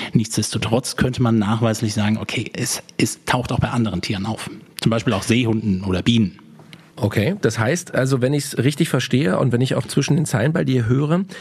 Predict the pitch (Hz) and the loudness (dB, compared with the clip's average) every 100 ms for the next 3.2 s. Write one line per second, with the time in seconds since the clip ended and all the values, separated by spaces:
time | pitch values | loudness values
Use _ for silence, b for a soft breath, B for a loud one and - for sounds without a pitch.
0 | B - 117 131 143 127 123 - 120 156 | B -2 0 0 0 0 -2 0 0 2
1 | 190 190 B 107 107 127 165 202 202 123 | 0 -2 B 2 2 2 2 0 0 -4
2 | - 139 - 143 - - 196 113 - 165 | 0 -2 0 -2 0 0 2 2 0 0
3 | 196 | 0